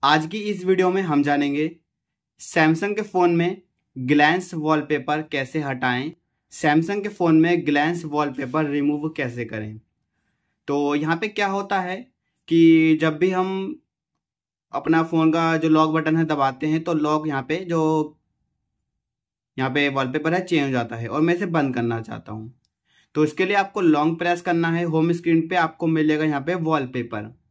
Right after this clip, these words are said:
इस पे टच करना है, आपके पास ऐसा पेज आ जाएगा। अगर by chance आपको ये पेज यहाँ से ना मिले तो आपको ये पेज सेटिंग से भी मिल सकता है। तो सेटिंग में जाइए, अपने फ़ोन के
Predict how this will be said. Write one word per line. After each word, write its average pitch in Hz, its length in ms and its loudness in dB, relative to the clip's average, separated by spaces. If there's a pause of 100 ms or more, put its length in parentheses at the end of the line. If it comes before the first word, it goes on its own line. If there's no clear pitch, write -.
(680)
इस 156 140 -4
पे 185 160 -4
टच 170 260 -2
करना 170 300 -2
है, 175 200 -2
आपके 156 340 0
पास 165 380 -2 (120)
ऐसा 160 260 0
पेज 156 360 0
आ 127 240 0
जाएगा। 110 400 -10 (880)
अगर 190 280 0
by 180 160 6
chance 190 240 -2
आपको 190 220 -6
ये 190 180 0
पेज 185 260 -2
यहाँ 170 220 2
से 175 100 -2
ना 139 240 2
मिले 156 280 2 (380)
तो 180 60 4
आपको 180 240 2
ये 208 160 -4 (120)
पेज 208 200 -2
सेटिंग 160 380 0
से 170 160 0
भी 175 180 2
मिल 180 200 4
सकता 135 320 -4
है। 120 160 -4 (480)
तो 143 100 -6
सेटिंग 143 380 -2
में 190 120 -2
जाइए, 190 220 -2
अपने 185 220 -6
फ़ोन 175 300 -2
के 180 160 -4